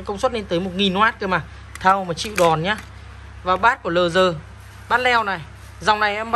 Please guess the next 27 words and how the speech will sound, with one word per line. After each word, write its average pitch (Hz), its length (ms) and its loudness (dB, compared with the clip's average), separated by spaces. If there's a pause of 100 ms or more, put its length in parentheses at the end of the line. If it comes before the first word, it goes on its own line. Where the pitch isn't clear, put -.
có 180 140 2
bát 226 200 2 (460)
hai 220 320 0
mươi 226 100 -8
lăm, 226 340 -2 (120)
ba 214 180 4
mươi 226 280 -4
và 190 100 -8
bốn 170 280 -4
mươi. 233 180 0 (720)
Từ 208 120 2
leo 226 340 2 (760)
giống 202 260 0
như 285 100 -4
thế 233 80 0
này 233 200 0
luôn, 226 320 -4
nhưng 226 180 -4
mà 208 80 2
nó 175 220 0
là 208 120 0
miệng 226 280 -4
khác 254 220 -2
nhau 226 100 -2
cái 185 100 -8
vành 185 220 0
bát. 240 200 4